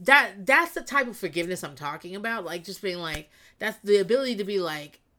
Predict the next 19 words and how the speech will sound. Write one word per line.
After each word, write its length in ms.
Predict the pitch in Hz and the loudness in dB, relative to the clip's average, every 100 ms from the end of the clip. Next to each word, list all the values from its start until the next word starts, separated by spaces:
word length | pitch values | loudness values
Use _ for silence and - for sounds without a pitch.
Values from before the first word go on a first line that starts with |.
| _ _ _ _ _ _ _ _ _ _ _ _ _ - | _ _ _ _ _ _ _ _ _ _ _ _ _ -10
"I'm 120 | 185 | -8
good 220 | 160 185 | 2 4
on 160 | 190 190 | 4 2
that. 300 | 202 202 - _ _ _ | 2 0 -2 _ _ _
Let's 280 | 170 165 - | -6 -6 -6
move 140 | 151 127 | -12 -16
forward." 360 | - - - - _ _ _ _ _ _ _ _ _ _ _ _ _ _ _ _ - | -16 -16 -18 -20 _ _ _ _ _ _ _ _ _ _ _ _ _ _ _ _ -8
So 200 | - 311 | -4 0
maybe 300 | 359 392 370 | 2 4 4
she 160 | 320 | 0
should 220 | 262 226 | -4 -6
forget, 340 | - 170 151 - | -6 -6 -8 -4
find 340 | 220 214 220 | 0 2 2
a 60 | 202 | 2
way 220 | 208 202 | 4 2
to, 100 | 190 | 2
like, 320 | 175 165 160 | -2 -6 -6
just 480 | 208 208 - - - _ _ _ _ _ 160 156 156 | -6 -6 -6 -10 -18 _ _ _ _ _ -20 -18 -12
let, 460 | 127 190 220 214 | -2 2 2 0